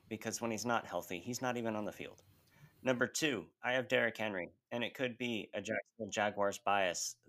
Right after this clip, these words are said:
that has an eye turned towards Tennessee the entire time. He's not amazing catching the ball out of the backfield,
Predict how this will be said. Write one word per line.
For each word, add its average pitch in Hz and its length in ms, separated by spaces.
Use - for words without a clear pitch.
that 95 260
has 98 240
an 98 160
eye 107 380
turned 101 280
towards 95 300
Tennessee 95 600
the 107 120
entire 98 380
time. 92 340
He's 113 180
not 123 240
amazing 107 800
catching 104 340
the 98 60
ball 95 240
out 92 140
of 85 60
the 87 80
backfield, 87 540